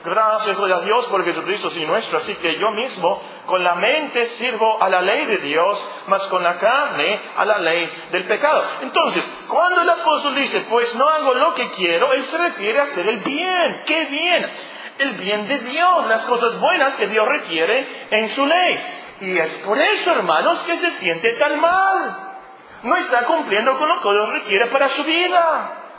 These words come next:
Dios que lo creó, Dios que lo salvó, Dios el Señor que se le apreció en el camino a Damasco, e-, el Señor que lo llevó al tercer cielo, nos dice en segunda de Corintios doce,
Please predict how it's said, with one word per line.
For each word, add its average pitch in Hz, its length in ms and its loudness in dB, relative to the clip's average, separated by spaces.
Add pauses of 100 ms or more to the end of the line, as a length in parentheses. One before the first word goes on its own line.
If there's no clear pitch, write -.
(240)
Dios 311 560 2
que 285 120 0
lo 269 180 2
creó, 320 720 2
Dios 285 360 2
que - 100 0
lo 262 100 4
salvó, 262 800 2
Dios 285 320 4
el 262 140 0
Señor 226 260 0
que 302 100 -2
se 254 80 -6
le 247 80 4
apreció 233 720 2 (100)
en 233 100 -2
el 220 100 -4
camino 240 420 2
a - 40 4
Damasco, 254 800 2 (280)
e-, 269 220 2
el 285 80 -2
Señor 320 500 0
que 311 80 0
lo 277 80 2
llevó 262 500 2
al 226 160 2
tercer 240 340 2
cielo, 349 540 0
nos 294 220 2
dice 247 220 -4
en 240 80 -4
segunda 233 360 2
de 202 140 0
Corintios 196 640 -2
doce, 165 440 2